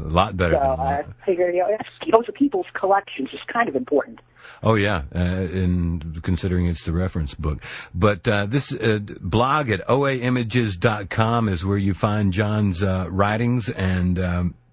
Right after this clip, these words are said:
Speaker 1: if you, uh, go in there and you, uh, read about the, uh, read about John, he, he, uh, speaks for himself, uh, or it, uh, wha-, what's that translation? It, um, hmm, I wrote that down.
Speaker 2: The thing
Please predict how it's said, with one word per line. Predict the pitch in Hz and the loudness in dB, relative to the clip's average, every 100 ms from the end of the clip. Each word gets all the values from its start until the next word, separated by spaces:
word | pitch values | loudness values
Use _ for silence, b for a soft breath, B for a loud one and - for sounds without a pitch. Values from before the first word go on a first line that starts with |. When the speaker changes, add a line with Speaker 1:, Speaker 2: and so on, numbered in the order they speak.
| _ - | _ -2
Speaker 1:
if | 101 - | -2 0
you, | 101 98 | 0 2
uh, | 95 | 0
go | 92 123 | 2 2
in | 123 113 | 2 0
there | 117 120 | 0 0
and | 92 92 | 0 0
you, | 90 92 90 | 0 0 0
uh, | 92 90 80 87 - | 0 -2 -4 -10 -10
read | - - - 107 107 | -12 -10 -2 0 0
about | 107 104 - | 0 -2 -2
the, | 95 92 | -2 0
uh, | 90 87 - B B B | 0 -4 -6 B B B
read | 101 104 | -2 0
about | 101 104 98 | 2 0 2
John, | 104 101 101 101 95 85 | 0 2 2 0 -2 -2
he, | 95 92 | -2 -2
he, | 87 107 107 101 | 0 0 2 0
uh, | 90 | -2
speaks | - 143 127 - | 0 2 2 0
for | 117 | 2
himself, | 98 87 104 71 65 - | 2 2 0 0 -4 -6
uh, | 76 69 | -6 -4
or | 85 87 85 | -2 -2 -2
it, | 95 85 95 | -4 -4 -2
uh, | 87 82 - - b b b - | -2 -2 -6 -16 b b b -8
wha-, | 90 90 | -6 -4
what's | 78 101 95 | -4 -4 -4
that | 107 85 | -6 -6
translation? | 110 98 92 101 95 98 - | -2 -2 0 -2 -2 -6 -4
It, | 101 90 - | -4 -4 -2
um, | 92 87 87 85 82 82 85 127 92 69 65 | 0 2 0 0 0 0 2 2 0 -2 -4
hmm, | 80 | -4
I | |
wrote | 90 98 - | -2 -4 -4
that | 92 80 | -8 -4
down. | 85 85 | -2 2
Speaker 2:
The | |
thing | - | 2